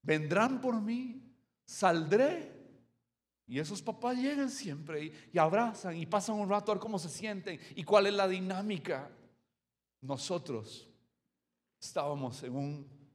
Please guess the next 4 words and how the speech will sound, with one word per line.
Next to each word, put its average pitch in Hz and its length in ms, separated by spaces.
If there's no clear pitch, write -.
orfanato 139 640
gigante, 151 640
sin 160 320
padre 107 340